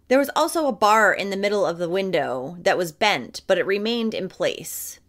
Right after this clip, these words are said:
There was also doubt as to if Hannah had actually been sprayed in the face with pepper spray, because she wasn't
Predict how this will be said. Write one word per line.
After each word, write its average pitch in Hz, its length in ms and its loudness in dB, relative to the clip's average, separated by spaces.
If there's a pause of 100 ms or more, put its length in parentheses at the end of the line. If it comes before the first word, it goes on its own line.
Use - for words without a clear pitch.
(360)
There 285 100 4
was 320 100 2
also 403 280 2
doubt 220 440 2
as 202 280 2
to 226 200 0
if 202 140 2
Hannah 226 400 -2
had 269 80 -2
actually 214 300 -2
been 196 180 -2
sprayed 180 360 -2
in 202 80 -4
the 165 80 -6
face 170 520 -4
with 175 160 -6
pepper 214 300 -4
spray, 330 500 -4 (480)
because 277 420 2
she 294 140 -2
wasn't 320 480 -2